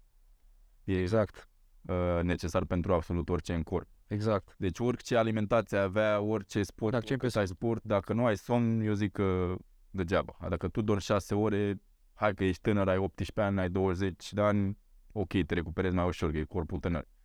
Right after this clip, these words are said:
Speaker 2: Da, cu timp.
Speaker 1: Dar o să, și asta nu e o scuză.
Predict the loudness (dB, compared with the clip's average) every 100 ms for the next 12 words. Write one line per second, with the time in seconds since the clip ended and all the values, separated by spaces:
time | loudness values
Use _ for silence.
0 | -20 -20 -20 -20 -20 -20 -14 -6 -4 -2
1 | 0 4 6 6 2 0 2 2 0 _
2 | -20 -20 -20 -20 -20 _ -20 -20 -20 -12
3 | 0 2 4 2 2 0 -2 -2 -2 -4